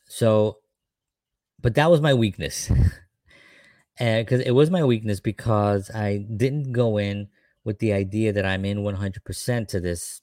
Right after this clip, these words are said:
this thing. I went in with the idea that I have these things that I'm bringing to the table, and somebody, they like it, and they're gonna elevate me, and they're gonna boost me up, and they're gonna help me, you know? And the fact of the matter is that, yeah, there are people out there that will help,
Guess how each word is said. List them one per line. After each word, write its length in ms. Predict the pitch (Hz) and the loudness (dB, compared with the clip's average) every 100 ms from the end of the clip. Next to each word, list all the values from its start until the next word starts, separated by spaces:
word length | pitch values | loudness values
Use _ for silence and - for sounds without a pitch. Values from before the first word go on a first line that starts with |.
| - | -16
this 280 | 90 85 - | -14 -12 -8
thing. 300 | 143 131 87 | -4 -4 -4
I 80 | 87 | -4
went 240 | 95 98 | -2 -2
in 180 | 110 113 | -2 -2
with 180 | 107 - | -6 -6
the 120 | 101 | -6
idea 400 | 101 95 98 95 | -6 -6 -4 -4
that 140 | 95 | -2
I 80 | 90 | -4
have 320 | 92 95 107 | -6 -8 -6
these 220 | 120 127 | -8 -8
things 240 | - 131 139 | -10 -12 -10
that 80 | 147 | -10
I'm 120 | 143 | -8
bringing 180 | 139 147 | -8 -8
to 80 | 165 | -8
the 80 | 165 | -6
table, 480 | 131 120 127 156 | -6 -6 -6 -6
and 160 | 147 143 - _ _ _ _ _ _ - | -8 -10 -14 _ _ _ _ _ _ -6
somebody, 800 | 143 147 151 151 156 151 147 - _ _ _ _ _ | 0 2 2 0 -2 -6 -10 -14 _ _ _ _ _
they 220 | 117 113 107 | -6 -4 0
like 320 | 120 165 - | 0 -2 -4
it, 100 | 180 | -6
and 160 | 123 120 | -4 -2
they're 100 | 123 | 0
gonna 220 | 139 131 - | 0 -2 -4
elevate 420 | 127 101 90 90 | -4 -4 -8 -10
me, 180 | 85 80 | -16 -16
and 120 | 85 | -14
they're 80 | 92 | -10
gonna 260 | 101 95 - _ _ - | -10 -10 -14 _ _ -4
boost 340 | 95 131 - | 0 0 -2
me 140 | 117 | -6
up, 120 | 120 - | -6 -6
and 80 | |
they're 80 | 92 | -8
gonna 160 | 95 82 | -6 -6
help 340 | - 113 98 | -4 -4 -4
me, 180 | 80 82 _ _ | -10 -20 _ _
you 80 | _ | _
know? 840 | _ - - - - _ _ - | _ -20 -20 -20 -20 _ _ -6
And 340 | 120 117 110 113 - | -2 -2 -2 -6 -10
the 100 | 113 | -6
fact 280 | - 170 180 | -2 -2 -2
of 60 | |
the 60 | 165 | -2
matter 320 | 151 143 120 | -2 -2 0
is 200 | 104 104 | 0 -2
that, 140 | 113 139 | -6 -2
yeah, 140 | 170 139 | 0 2
there 120 | 175 | 0
are 20 | |
people 280 | 151 123 104 | 0 0 0
out 140 | 95 | -2
there 140 | 95 92 | -4 -8
that 120 | 92 | -8
will 100 | 82 | -8
help, 360 | 82 82 - | -8 -10 -10